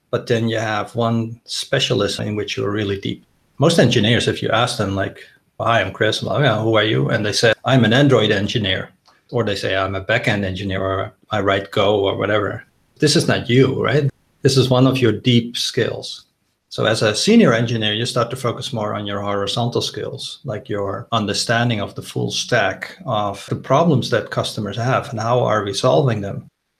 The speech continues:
Being able to break down problems into smaller parts, communicating teams, like I said earlier, seeing the bigger picture. So those skills come up automatically once you get more senior. There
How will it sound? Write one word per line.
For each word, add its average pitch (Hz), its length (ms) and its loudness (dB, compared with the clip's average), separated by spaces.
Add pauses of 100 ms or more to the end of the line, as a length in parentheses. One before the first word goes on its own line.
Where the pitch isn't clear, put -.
(120)
Being 127 280 4
able 139 260 4
to 135 140 -2
break 117 340 2
down 107 440 0
problems 110 520 -2
into 117 220 -6
smaller 110 400 -2
parts, - 920 -8
communicating 110 880 -2 (100)
teams, - 920 -6 (300)
like 120 180 -4
I - 60 2
said 117 220 -2
earlier, 113 400 -2
seeing 117 400 0
the 104 80 -2
bigger 110 300 -2
picture. 131 580 -4 (380)
So - 120 -6
those 139 240 4
skills 143 800 4
come 117 160 0
up 107 160 -2
automatically 104 1000 -4
once 107 240 -4
you 123 80 -4
get - 420 -6
more 107 160 -4
senior. 143 600 -2 (460)
There 165 200 -2